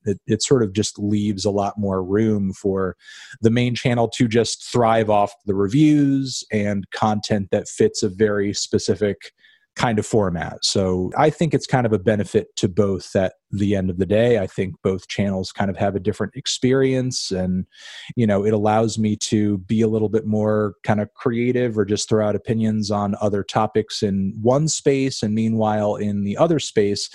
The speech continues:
I don't need to reinvent the wheel every time. You know what I mean? It's like, okay, this is the content I'm making every day.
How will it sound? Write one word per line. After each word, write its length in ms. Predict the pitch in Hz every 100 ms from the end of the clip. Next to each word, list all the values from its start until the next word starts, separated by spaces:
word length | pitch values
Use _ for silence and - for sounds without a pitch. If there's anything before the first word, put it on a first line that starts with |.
| - - -
I 80 | 160
don't 140 | 202
need 160 | 175 151
to 80 | 131
reinvent 600 | 123 139 131 120 117 113
the 80 |
wheel 360 | 117 151 147 113
every 240 | 95 92
time. 440 | - 87 - - - _
You 120 | 110 107
know 100 | 107
what 120 | 107
I 100 | 104
mean? 260 | 107 107
It's 140 | 101 -
like, 160 | 95
okay, 260 | 104 101 98
this 140 | 101
is 80 | 104
the 80 | 107
content 360 | - 113 113 104
I'm 120 | 101
making 480 | 131 139 131 131 -
every 240 | 101 104 101
day. 360 | 120 127 123